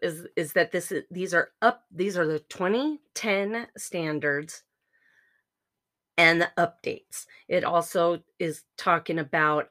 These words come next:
um, um,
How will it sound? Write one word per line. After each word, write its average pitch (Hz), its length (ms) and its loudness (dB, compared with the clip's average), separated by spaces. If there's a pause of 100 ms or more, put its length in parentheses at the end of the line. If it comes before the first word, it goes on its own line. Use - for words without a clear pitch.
um, 147 560 -2 (2000)
um, 139 380 -6